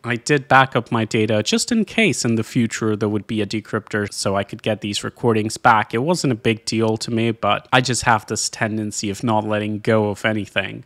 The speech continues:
And in this case, it paid off. Despite them saying that the only way to recover my data is to pay the ransom, I'm actually going to run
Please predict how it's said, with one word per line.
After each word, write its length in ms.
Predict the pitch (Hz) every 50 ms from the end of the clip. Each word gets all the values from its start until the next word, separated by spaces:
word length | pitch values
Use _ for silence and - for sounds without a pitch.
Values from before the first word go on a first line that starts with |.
| _ -
And 120 | 131 127
in 100 | 127 135
this 180 | 175 240 - -
case, 420 | - 123 117 143 160 - - - - _
it 240 | - 113 110 107 -
paid 220 | - - 127 127 139
off. 380 | 117 95 - - - - - -
Despite 520 | 139 123 - - - 143 131 131 127 -
them 140 | 123 113 110
saying 540 | - - 139 127 123 120 117 117 117 113 - _
that 540 | - 107 104 101 101 98 - - - - - _ -
the 120 | 139 147
only 280 | 151 151 147 135 135 120
way 180 | 123 120 120
to 160 | 120 - -
recover 480 | 113 117 113 - - 120 113 110 117 110
my 160 | 110 107 104
data 420 | 101 - 113 110 110 107 107 101 113
is 140 | - -
to 80 | - -
pay 200 | - - 107 101
the 100 | 101 107
ransom, 600 | 127 151 160 160 147 - - 147 143 139 139 139 -
I'm 180 | 117 110 110 113
actually 440 | 117 117 113 - - 113 110 107 104
going 320 | - 117 110 107 107 104
to 120 | - -
run 520 | 104 113 135 160 170 147 117 113 120 123